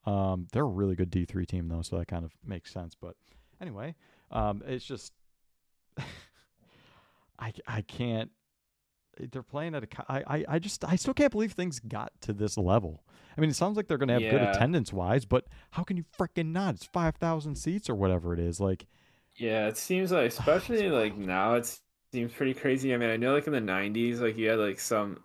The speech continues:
Speaker 2: expansion teams playing, like, weird arenas, and it's like, "Oh, well,
Speaker 1: Yeah.
Speaker 2: yeah, the N H L was, like, a really small league back then and kinda niche," but now where it's, like,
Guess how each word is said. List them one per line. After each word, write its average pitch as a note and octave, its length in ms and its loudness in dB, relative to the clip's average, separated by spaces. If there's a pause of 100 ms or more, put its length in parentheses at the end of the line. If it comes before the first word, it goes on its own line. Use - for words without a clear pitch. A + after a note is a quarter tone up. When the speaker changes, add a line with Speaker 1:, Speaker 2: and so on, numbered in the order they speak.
Speaker 2:
expansion A2 540 -6
teams A2+ 260 -6
playing, A2+ 240 -4
like, G2 120 -4
weird G2 300 -2
arenas, G2 560 -4
and F#2+ 100 -6
it's F2+ 140 -6
like, F2 200 -4
"Oh, F#2+ 280 0
well, F#2 160 0
Speaker 1:
Yeah. F#2 80 0
Speaker 2:
yeah, F2+ 60 -2
the F2+ 160 -4
N G2 100 -6
H G2+ 160 -10
L G2+ 120 0
was, G2 180 -4
like, F2 320 -4
a G#2 60 -4
really G#2 240 -2
small G2 420 -4
league F#2+ 260 -4
back F#2 300 -4
then F#2+ 180 -4
and F#2 100 -8
kinda G2 280 -8
niche," F2+ 420 -6
but F2 160 -4
now G2+ 300 0
where A2 120 -2
it's, G2+ 160 -8
like, F#2 300 -2